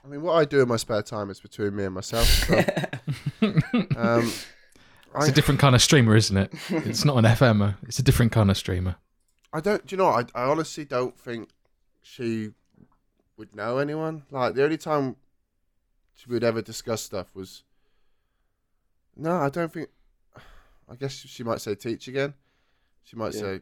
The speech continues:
Speaker 1: yeah. I think that's probably the only, 'cause I don't think she, she really knows anyone.
Speaker 3: Okie dokie.
Speaker 1: Yeah, I have to go with Teach.
Speaker 3: So I'll now reveal their answers. <clears throat> For Missus Curtin, she said,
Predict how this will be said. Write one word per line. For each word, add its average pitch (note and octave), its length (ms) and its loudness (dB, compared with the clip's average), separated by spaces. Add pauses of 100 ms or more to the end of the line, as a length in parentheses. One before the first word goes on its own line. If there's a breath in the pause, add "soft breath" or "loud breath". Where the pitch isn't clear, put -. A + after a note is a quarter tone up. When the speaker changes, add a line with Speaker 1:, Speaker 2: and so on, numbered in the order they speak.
(120)
Speaker 1:
yeah. C3+ 340 -4
I A#2 40 -14
think A#2 100 -8
that's E2 120 -8
probably G#2 280 -8
the G2+ 100 -2
only, G2+ 140 -4
'cause - 440 -20
I B2 80 -12
don't C#3+ 200 -8
think G#2 140 -12
she, - 200 -20 (640)
she - 160 -20
really G#2 220 -10
knows B2 280 -10
anyone. C3 280 -10 (1800)
Speaker 3:
Okie - 140 -18
dokie. D#3 380 2
Speaker 1:
Yeah, - 80 -20 (120)
I A2 80 -18
have A2 100 -18
to A#2 80 -18
go A2 60 -8
with G2+ 180 -12
Teach. - 400 -12 (1400)
Speaker 3:
So - 260 -16
I'll A2 100 -4
now G#2 180 -4
reveal G#2+ 360 -2
their A#2+ 260 4
answers. C#3 560 2 (140)
<clears throat> - 140 -18
For - 1300 0
Missus D3+ 300 4
Curtin, D#3 520 4
she D#3 140 0
said, D#3+ 360 0